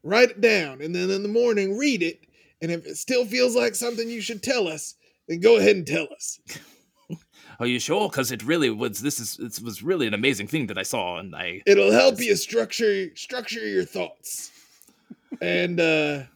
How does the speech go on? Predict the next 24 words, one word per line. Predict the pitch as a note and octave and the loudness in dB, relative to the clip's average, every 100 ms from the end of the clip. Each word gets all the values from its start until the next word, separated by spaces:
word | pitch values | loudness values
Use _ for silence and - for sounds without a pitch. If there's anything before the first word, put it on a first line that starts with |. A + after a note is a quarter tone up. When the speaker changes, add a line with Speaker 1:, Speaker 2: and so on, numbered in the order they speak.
| _ _ _ _ _ | _ _ _ _ _
Speaker 1:
you | F#3+ G#3+ | 4 4
know, | F#3+ G3 | 4 2
I'm | G#3+ | 2
not | B3 G#3+ | 2 0
too | G3+ A#3 | -2 -4
thrilled | F#3 A3 A3 G3+ F#3 | 0 8 8 8 4
with | F3+ | 0
you | G3+ F#3+ | -2 -4
gallivanting | E3 G3+ G3+ F#3+ G3 F3 F3 | 0 2 2 2 0 0 0
off. | G3 F#3 D#3 D3 | 2 2 0 -6
You | F3 F3+ | -4 -2
know, | F3 | -2
you're | F3 G3 F3+ | 2 4 4
the | E3+ D#3+ D3+ | 2 0 -2
leader | D#3 F#3 A#3+ G3 | -2 -2 0 2
of | E3 | 2
this | D#3 D3+ | 0 -2
whole | D#3 D#3 D3+ | 0 2 2
outfit | D#3 D#3 - D#3+ - | -2 -4 -6 -6 -4
here | D#3 D#3+ D#3 | -2 -2 -4
now, | D#3 E3+ F#3+ | -6 -6 -6
and | F3 D3+ | -8 -10
you | D#3 | -8
gotta | F3 F#3 E3+ D3+ | -6 -4 -6 -8